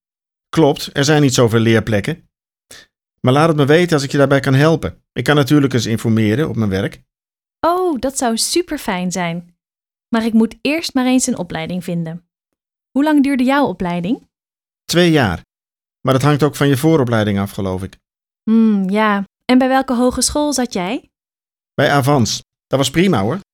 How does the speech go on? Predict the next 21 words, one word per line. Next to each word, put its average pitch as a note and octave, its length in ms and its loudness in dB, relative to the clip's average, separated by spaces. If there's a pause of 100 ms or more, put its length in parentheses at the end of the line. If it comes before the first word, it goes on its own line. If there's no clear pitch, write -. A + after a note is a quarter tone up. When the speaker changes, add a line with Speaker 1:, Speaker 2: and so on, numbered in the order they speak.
(420)
Speaker 1:
Maar C3+ 140 -4
er C#3 60 0
zijn D3+ 140 2
meerdere D#3+ 340 2
onderwijsinstellingen G#2+ 960 -2
waar G#2 160 -4
je G#2 80 -4
terecht G2 280 -6
kunt. C3+ 260 -8 (840)
Je C#3+ 140 -2
kunt D#3+ 200 2
ook E3+ 100 0
online D#3 360 2
studeren A#2 540 2
of B2+ 100 -6
naar C3+ 160 2
het C3 120 -2
R B2 120 2
O B2 40 4
C D3+ 380 2
bijvoorbeeld. B2 540 0